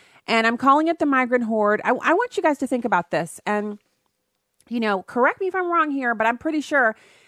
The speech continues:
I gotta say, um, back when I used to watch Game of Thrones, before I realized just how low they were willing to go for, you know, on, on the altar of indecency and really just the most vulgar of things to be visualized on screen.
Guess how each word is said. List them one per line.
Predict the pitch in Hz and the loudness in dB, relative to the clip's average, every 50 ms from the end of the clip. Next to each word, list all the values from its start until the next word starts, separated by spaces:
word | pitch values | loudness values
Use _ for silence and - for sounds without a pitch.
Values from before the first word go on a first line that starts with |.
| _ _ _ _ _ _ | _ _ _ _ _ _
I | 269 349 | 0 0
gotta | 508 605 554 403 | 2 0 -2 -2
say, | - - 302 254 214 185 170 160 175 190 - _ _ _ _ _ _ _ - | -2 -2 0 2 2 2 0 -2 -4 -10 -14 _ _ _ _ _ _ _ 0
um, | 233 240 233 220 208 190 185 165 - - _ _ | 2 4 4 4 2 2 -2 -6 -12 -16 _ _
back | 175 180 233 240 311 403 | -4 2 4 4 4 2
when | 480 453 427 | 0 -2 -2
I | |
used | 392 359 - - | -2 -2 -4 -4
to | 302 | -2
watch | 262 247 240 233 - - | -2 0 -2 -2 -4 -6
Game | 233 233 226 | -4 -4 -4
of | 226 208 - | -4 -6 -8
Thrones, | - 208 190 165 139 127 135 156 - | -4 -2 0 0 0 -2 -4 -6 -8
before | 196 - 233 226 | -6 -2 2 4
I | 208 202 | 4 4
realized | 208 208 202 196 190 190 190 - - - - - | 4 4 4 4 4 2 2 -2 -8 -16 -20 -6
just | - 202 180 - - - - _ _ _ | -4 -4 -4 -4 -10 -16 -20 _ _ _
how | - - 202 220 208 208 208 208 208 202 208 - _ _ _ - | -16 -8 0 2 4 6 6 6 4 2 -2 -8 _ _ _ -8
low | 170 185 196 196 180 175 170 170 | -2 2 4 6 6 6 4 2
they | 175 180 | 0 -2
were | 165 175 | -4 -2
willing | 160 170 170 165 170 | -2 -2 -2 -2 -4
to | 160 160 | -4 -4
go | 151 170 165 156 151 151 147 | -2 0 2 2 2 2 0
for, | - _ - 165 156 156 147 - - | -4 _ -6 -4 -4 -4 -6 -8 -10
you | - 170 165 | -8 -6 -6
know, | 156 147 139 | -6 -6 -4
on, | - 160 165 160 - | -4 -4 -4 -4 -2
on | - 180 175 175 | -4 -2 -2 -2
the | 175 - | -4 -2
altar | - 175 175 - - 180 135 | 0 0 0 0 -4 -4 -2
of | 143 170 165 156 156 - - _ _ _ _ _ | 0 0 0 -2 -4 -10 -16 _ _ _ _ _
indecency | 196 202 190 165 196 190 185 - 190 175 - - 190 175 165 | -4 -2 -2 0 -2 -2 -2 -4 -8 -10 -8 -6 -6 -4 -4
and | 156 156 156 | -4 -6 -4
really | 165 175 170 170 165 156 | -2 -2 -2 -2 -6 -6
just | - - 175 - - | -8 -10 -12 -8 -6
the | 185 175 | -6 -6
most | 180 170 156 - | -4 -6 -8 -4
vulgar | 151 175 180 185 180 147 - 151 147 143 147 - - | 0 4 4 4 4 2 -2 -2 -2 -2 -2 -4 -2
of | - 156 156 151 143 - _ _ _ _ | 0 0 0 -2 -4 -10 _ _ _ _
things | 214 196 185 180 - | -2 -2 -2 -4 -6
to | - 180 | -6 -4
be | 160 165 | -4 -2
visualized | 151 175 160 160 160 160 151 151 147 - | -2 -2 -2 0 0 2 2 2 0 -2
on | 151 143 | -6 -8
screen. | - - - 165 156 147 139 165 | -8 -8 -8 -8 -8 -8 -10 -12